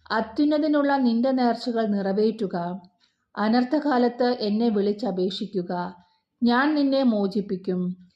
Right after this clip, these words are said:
നീ എന്നെ മഹത്വപ്പെടുത്തുകയും ചെയ്യും.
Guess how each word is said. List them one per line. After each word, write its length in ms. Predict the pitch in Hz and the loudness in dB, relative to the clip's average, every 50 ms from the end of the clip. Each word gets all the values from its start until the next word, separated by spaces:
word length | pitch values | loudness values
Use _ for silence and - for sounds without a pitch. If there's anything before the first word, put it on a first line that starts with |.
| _ _ _ _ - | _ _ _ _ -2
നീ 280 | 214 214 233 254 277 277 | 0 2 4 4 4 4
എന്നെ 220 | 262 247 247 254 | 4 4 4 4
മഹത്വപ്പെടുത്തുകയും 1200 | 233 220 226 - - 208 - - 254 254 262 214 190 196 220 196 190 220 214 220 214 220 214 220 | 4 2 0 -2 -6 -6 -2 -2 0 0 0 0 0 0 -2 0 2 2 0 2 2 0 0 -2
ചെയ്യും. 680 | 214 - 233 180 170 170 170 170 175 175 180 - - - | -2 -2 -2 -2 -2 -2 -4 -6 -6 -8 -10 -12 -18 -20